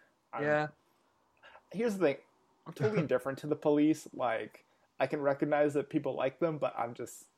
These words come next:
Speaker 1: it's not for me. It's not my thing. Sorry if you're a fan of The
Speaker 2: <laughs>
Speaker 1: Police
Speaker 2: No, I,
Speaker 1: listeners.
Speaker 2: I, I like them. I, I, I, I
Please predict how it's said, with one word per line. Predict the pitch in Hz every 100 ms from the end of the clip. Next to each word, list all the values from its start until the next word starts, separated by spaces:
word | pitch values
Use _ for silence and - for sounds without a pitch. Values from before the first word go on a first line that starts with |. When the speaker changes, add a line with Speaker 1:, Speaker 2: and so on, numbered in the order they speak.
| _
Speaker 1:
it's | - -
not | 123 -
for |
me. | 117 113 127 131
It's | -
not | - -
my | 123
thing. | - 135 131 131 - _ _ _ _
Sorry | - 120 127 123
if | 117
you're | 120 117
a | - -
fan | 117 113 117 113 _ -
of | 127 -
The |
Speaker 2:
<laughs> | 131
Speaker 1:
Police | 135 123 123 - - _ -
Speaker 2:
No, | 202 226
I, | - 214
Speaker 1:
listeners. | 196 208 226
Speaker 2:
I, | 202
I |
like | 214 170 -
them. | 147 135 -
I, | 147
I, | 147 151 147
I, | 151 -
I | 139 143